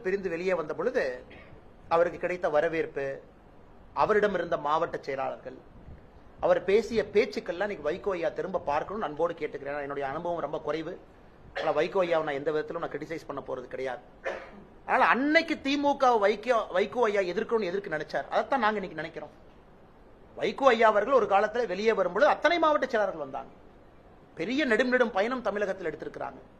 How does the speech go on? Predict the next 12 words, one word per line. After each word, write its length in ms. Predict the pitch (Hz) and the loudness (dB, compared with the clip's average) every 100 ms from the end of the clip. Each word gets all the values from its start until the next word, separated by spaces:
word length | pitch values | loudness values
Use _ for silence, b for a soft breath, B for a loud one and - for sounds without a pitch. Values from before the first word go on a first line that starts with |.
| - - - - - - | -20 -20 -20 -20 -12 -2
திமுகவை 720 | 269 294 285 269 233 240 277 | 0 2 2 4 4 6 4
அவர் 180 | 233 - | 2 0
திட்டியதெல்லாம் 600 | 214 208 262 226 220 269 240 | -4 -2 0 0 2 2 2
ஒரு 80 | |
வீடியோ 320 | 180 233 247 226 | 0 -2 0 0
போட்டோம்னா 380 | 196 196 175 233 196 | 0 -2 -2 -4 -2
இலங்கை 300 | 208 240 240 240 | -2 0 0 0
தமிழர் 280 | 202 190 156 | -2 -2 -4
இஷ்யூல 280 | 151 165 147 | -6 -8 -8
இருந்து 260 | 135 135 185 233 - - - - - - - - - | -8 -4 -2 -2 -6 -20 -20 -20 -20 -20 -20 -10 -2
திமுகவினுடைய 760 | 247 269 269 254 233 220 208 | 0 2 4 6 6 4 2
நடவடிக்கை 540 | 180 185 226 220 - | 0 2 2 0 -6